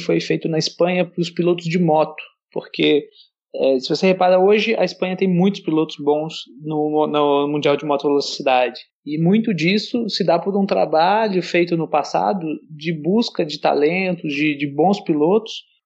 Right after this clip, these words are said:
é, dando oportunidade pra todo mundo que queria tentar no, no, no ramo de moto, né? O Alonso tenta alguma coisa nesse sentido também pro ka-, pro lado do kart e do automobilismo.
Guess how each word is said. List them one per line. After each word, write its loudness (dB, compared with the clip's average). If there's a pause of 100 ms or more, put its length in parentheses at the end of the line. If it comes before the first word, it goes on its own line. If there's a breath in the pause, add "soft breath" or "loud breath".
é, 2
dando 0
oportunidade 0
pra -2
todo -4
mundo -2
que -4
queria 0
tentar -4 (340)
no, 0
no, 2
no 0
ramo 0
de -2
moto, 2 (240)
né? -6
O 0
Alonso -2
tenta -2 (200)
alguma -2
coisa -2
nesse -8
sentido -4
também -4
pro -2
ka-, 0
pro -2
lado 0
do -12
kart -2
e -8
do 0
automobilismo. -4